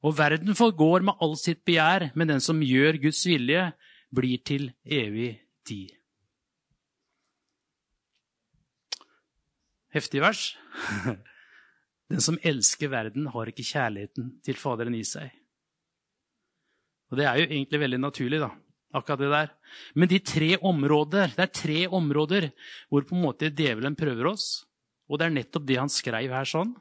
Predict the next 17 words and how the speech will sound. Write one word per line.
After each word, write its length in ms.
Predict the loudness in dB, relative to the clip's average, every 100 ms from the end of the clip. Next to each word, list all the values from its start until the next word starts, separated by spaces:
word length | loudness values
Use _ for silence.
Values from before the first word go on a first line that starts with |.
| _ _ _ _ _ _ _ _ _ _ _ _ _ _ _ _ _ _ _ _ _ _ _ _ _ _ _ _ _ _ 0
Sanselig 540 | 2 2 0 -2 0
begjær, 360 | 2 2 0 -4 _ _ _ _ -2
øynenes 460 | 0 0 0 0 0
lyst 480 | 2 2 0 _ _ -6
og 100 | 0
hovmodig 640 | 0 0 -2 -2 -2 -2 -4
skryt, 640 | -4 -4 -2 0 -2 -2
altså 240 | -4 0 0
stolthet, 680 | 0 0 -4 -2 -2 -2 -4
da. 80 | -8 _ _ _ _ _ _ _ _ _ _ _ _ -20 _ _ _ -16
Der 360 | 2 6 6 6
prøver 400 | 4 2 4 2
djevelen 400 | 0 0 0 0
oss. 400 | 0 -4 -6 -12 _ _ -6
Han 120 | -2
frister 480 | 2 2 2 2 2
oss. 400 | 2 -2 -6